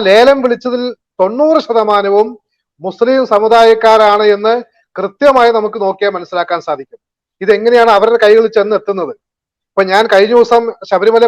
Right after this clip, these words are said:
പോയ സമയത്ത് കഴിഞ്ഞ എത്രയോ വർഷമായി അവിടെ ഹോട്ടൽ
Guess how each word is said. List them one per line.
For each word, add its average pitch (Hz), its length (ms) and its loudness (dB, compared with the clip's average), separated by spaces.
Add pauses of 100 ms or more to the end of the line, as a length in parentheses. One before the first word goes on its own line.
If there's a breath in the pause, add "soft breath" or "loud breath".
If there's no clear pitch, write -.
പോയ 208 140 4 (100)
സമയത്ത് 208 380 -2 (640)
കഴിഞ്ഞ 196 320 -2
എത്രയോ 247 260 4 (120)
വർഷമായി 240 560 0
അവിടെ 220 260 0
ഹോട്ടൽ 208 280 -2